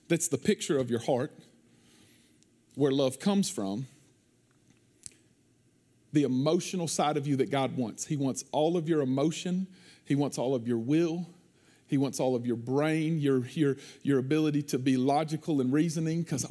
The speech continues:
all of it points to Jesus, and he wants both. It works in harmony. It's a beautiful, harmonious relationship that we have with God.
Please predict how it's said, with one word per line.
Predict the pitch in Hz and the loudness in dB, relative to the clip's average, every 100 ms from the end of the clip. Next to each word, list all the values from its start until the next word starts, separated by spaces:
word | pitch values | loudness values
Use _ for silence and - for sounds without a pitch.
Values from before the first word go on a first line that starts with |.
| - | -8
all | 147 180 190 | -4 0 0
of | 170 | -2
it | - | -6
points | - 151 120 - | -6 -6 -6 -8
to | - | -10
Jesus, | 127 170 165 147 131 - - | -6 -2 0 -2 -4 -8 -4
and | 147 | -2
he | 147 | 0
wants | 151 - - | -2 -4 -6
both. | 123 170 156 127 - - - - | -4 0 0 0 -6 -10 -12 -8
It | 160 | -4
works | 160 - - | -4 -2 0
in | 143 | -2
harmony. | 131 180 160 160 143 | 0 0 0 2 0
It's | 131 143 139 | 0 -2 -2
a | |
beautiful, | 127 156 165 180 175 180 175 - - - - | -4 -2 0 2 2 0 0 -4 -20 -14 -2
harmonious | 160 160 165 180 175 170 - - - - | 0 2 2 2 2 0 -4 -10 -6 0
relationship | 135 147 165 - 165 190 - | 2 4 2 0 0 0 2
that | 147 | 2
we | 143 135 | 2 0
have | 170 156 | 0 -2
with | 151 160 | -4 -2
God. | 139 120 | -2 -2